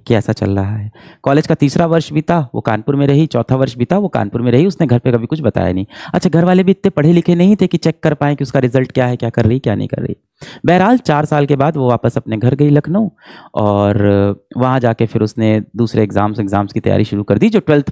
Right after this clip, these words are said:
पास करके जो एग्जाम दे सकते हैं, उसकी तैयारी शुरू कर दी। जब वो एग्जाम की तैयारी कर रही थी, उसके पिताजी अचानक बीमार पड़े, हॉस्पिटल में एडमिट हुए, उनको दिल की कुछ बीमारी थी। कुछ दिन वो एडमिट रहे, बीच में उनको खून की ज़रूरत थी,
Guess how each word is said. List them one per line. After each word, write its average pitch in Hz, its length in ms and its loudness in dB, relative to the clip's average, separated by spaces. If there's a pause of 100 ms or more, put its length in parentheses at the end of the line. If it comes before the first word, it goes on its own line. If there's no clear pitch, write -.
पास 131 220 -2
करके 117 200 -2
जो 113 120 -2
एग्जाम 104 300 -2
दे 101 80 -2
सकते - 260 -4
हैं, 277 100 2 (380)
उसकी - 180 -2
तैयारी 104 280 0
शुरू 87 240 -8
कर - 160 -8
दी। - 220 -14 (800)
जब 190 120 2
वो 220 80 4
एग्जाम 190 260 2
की 233 80 -2
तैयारी 160 220 2
कर 139 120 0
रही 139 100 0
थी, 233 120 0
उसके 196 200 -2
पिताजी 143 320 0
अचानक 110 320 0
बीमार 104 320 0
पड़े, 185 280 0 (880)
हॉस्पिटल 117 440 -2
में 113 120 0
एडमिट 101 300 0
हुए, 185 220 2 (640)
उनको 123 180 2
दिल 113 180 2
की 120 100 0
कुछ 110 140 -6
बीमारी 98 360 -2
थी। 196 220 -6 (680)
कुछ 139 220 -2
दिन 127 200 0
वो 120 100 0
एडमिट 113 340 0
रहे, 120 160 4
बीच 131 240 2
में 131 60 0
उनको 120 180 -2
खून 123 220 0
की 120 120 2
ज़रूरत 110 300 0
थी, 107 200 -2